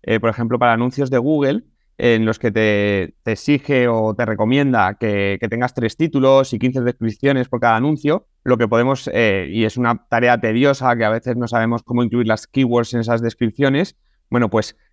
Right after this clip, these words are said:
generando los copies con chat G P T, generando estos títulos y estas descripciones, uniéndolo con, eh, Midjourney para la generación de las creatividades. Si es que no tenemos esas imágenes, no, no hemos, no tenemos esas fotografías o nos estamos imaginando una imagen en concreto,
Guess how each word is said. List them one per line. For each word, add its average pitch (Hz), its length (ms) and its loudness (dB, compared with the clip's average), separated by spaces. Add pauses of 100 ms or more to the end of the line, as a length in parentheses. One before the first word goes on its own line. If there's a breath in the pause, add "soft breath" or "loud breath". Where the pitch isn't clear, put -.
generando 131 600 2
los 147 200 -2
copies 160 360 0
con 107 340 -2
chat 127 140 -2
G 123 120 -2
P 135 100 0
T, 185 180 0
generando 113 440 -2
estos 123 260 -8
títulos 120 320 0
y 107 40 0
estas 117 200 -4
descripciones, 143 880 -2
uniéndolo 147 840 0 (240)
con, 147 380 0 (160)
eh, 110 280 0
Midjourney 127 560 0
para 123 200 0
la 110 100 0
generación 107 720 -2
de 117 80 0
las 120 140 -2
creatividades. 107 720 0
Si 120 80 -2
es 107 100 -6
que 117 100 0
no 110 140 0
tenemos 113 560 0
esas 110 320 -6
imágenes, 117 560 0
no, 107 260 -4
no 110 160 -2
hemos, 110 500 -4
no 113 120 -2
tenemos 117 260 0
esas 117 220 -4
fotografías 120 600 2
o 127 60 -2
nos 107 140 -2
estamos 113 280 -4
imaginando 113 560 -2
una 117 220 -2
imagen 117 300 -2
en 117 80 -2
concreto, 123 480 -2